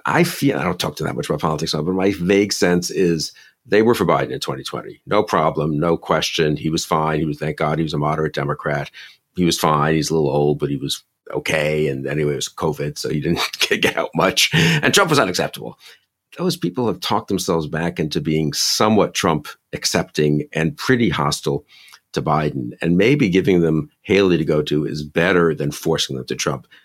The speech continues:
It's a choice between Trump and Biden. And our, our, our mantra, I think, has always been, and the Democrats' mantra, and I think correct, it's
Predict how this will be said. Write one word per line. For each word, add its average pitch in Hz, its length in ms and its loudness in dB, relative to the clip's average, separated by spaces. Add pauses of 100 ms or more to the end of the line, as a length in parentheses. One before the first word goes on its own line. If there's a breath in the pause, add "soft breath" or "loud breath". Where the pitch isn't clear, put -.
(400 soft breath)
It's - 140 -6
a 90 80 0
choice 87 300 2
between 76 180 -2
Trump 76 200 -2
and 71 60 -4
Biden. 73 180 2
And 98 80 4
our, 110 260 4
our, 117 260 2
our 110 160 2
mantra, 101 420 2
I 85 60 0
think, 87 200 -2
has 87 120 -6
always 85 240 0
been, 80 180 -2
and 78 80 -2
the 65 80 -10
Democrats' 71 540 -10
mantra, 67 320 -8
and - 100 -2
I 67 60 -2
think 65 160 -6
correct, 73 400 -4
it's - 420 -10